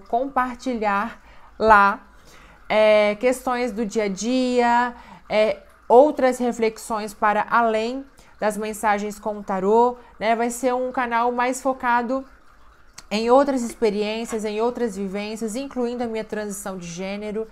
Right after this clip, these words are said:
Então, te convido também a me acompanhar por lá pra vocês conhecerem uma outra versão da Isabelle, né?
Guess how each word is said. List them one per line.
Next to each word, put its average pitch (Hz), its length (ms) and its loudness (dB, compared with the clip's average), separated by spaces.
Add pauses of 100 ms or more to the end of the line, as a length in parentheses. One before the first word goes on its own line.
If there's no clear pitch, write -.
(300)
Então, 269 160 -6
te 277 100 -10
convido 262 360 -4
também 233 460 -6 (300)
a 220 120 -4
me 226 100 -2
acompanhar 233 800 -4
por 196 160 -10
lá 196 200 -2
pra 226 100 -4
vocês 226 300 -6
conhecerem 247 420 -6
uma 240 160 -2
outra 294 300 -4
versão 262 440 -6
da 226 120 -4
Isabelle, 202 680 -6 (380)
né? 196 320 -6